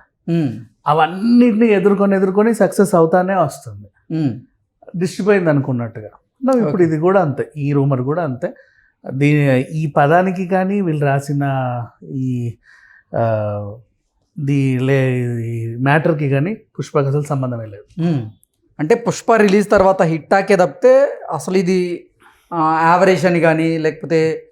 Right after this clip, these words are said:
Speaker 1: ఆ, డిజాస్టర్ అనేటువంటి టాక్ రావడం అనేది అసాధ్యం అంటారు.
Speaker 2: జీరో, అస్సలు అసాధ్యం. ఎందుకంటే already, ఆ, ఈ ఫంక్షన్స్ చేస్తున్నారా, ట్రైలర్ లాంచ్ ఫంక్షన్, సాంగ్ లాంచ్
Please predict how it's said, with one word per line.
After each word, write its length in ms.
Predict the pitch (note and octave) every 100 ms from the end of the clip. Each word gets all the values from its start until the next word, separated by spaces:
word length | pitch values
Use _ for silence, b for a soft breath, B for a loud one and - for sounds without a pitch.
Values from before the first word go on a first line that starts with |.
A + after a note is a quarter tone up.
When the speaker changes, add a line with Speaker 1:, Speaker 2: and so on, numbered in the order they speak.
| _ _ -
Speaker 1:
ఆ, 60 | D3
డిజాస్టర్ 500 | D3+ D#3+ F3+ - F3
అనేటువంటి 380 | F3 E3 D#3+ D#3
టాక్ 340 | D#3+ E3 -
రావడం 280 | D#3+ E3 D#3
అనేది 260 | D#3 E3
అసాధ్యం 420 | D#4 - D#3+ C#3 B2
అంటారు. 400 | G#2+ A#2+ _ D3
Speaker 2:
జీరో, 420 | C#3 E3 B2+ -
అస్సలు 280 | A#2+ - D#3+
అసాధ్యం. 400 | C#3+ C#3 A#2+ B2
ఎందుకంటే 360 | B2+ D3 F3 D#3+
already, 460 | C#3 D#3 F#3+ A#3+ A#3+ B B B B _ -
ఆ, 600 | C3+ C3+ C3 B2 A#2+ A2+ G#2+ - _ _ _ _ _ _ _ _ _ D#3+
ఈ 380 | D#3 D3 C#3 B2+
ఫంక్షన్స్ 580 | - E3 F3 G#3 G#3
చేస్తున్నారా, 680 | F#3 E3 - D3+ D3+ F#3+ G3+ G#3
ట్రైలర్ 360 | D#3 D#3 E3 D#3
లాంచ్ 280 | D3+ D3 C#3+
ఫంక్షన్, 560 | - C#3 C3 C#3 C3+
సాంగ్ 380 | C3 D3+ D3+ D3+
లాంచ్ 180 | C#3+